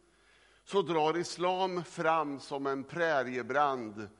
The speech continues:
runt år sexhundra efter Kristus. Land efter land läggs under dess välde. Enskilda individer upplever förföljelse och förnedring.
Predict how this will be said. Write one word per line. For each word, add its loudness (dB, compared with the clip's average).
runt -2
år -2
sexhundra -6
efter -12
Kristus. -18
Land 2
efter -4
land 0
läggs -2
under -4
dess -6
välde. -2
Enskilda 0
individer -2
upplever 0
förföljelse -4
och -12
förnedring. -8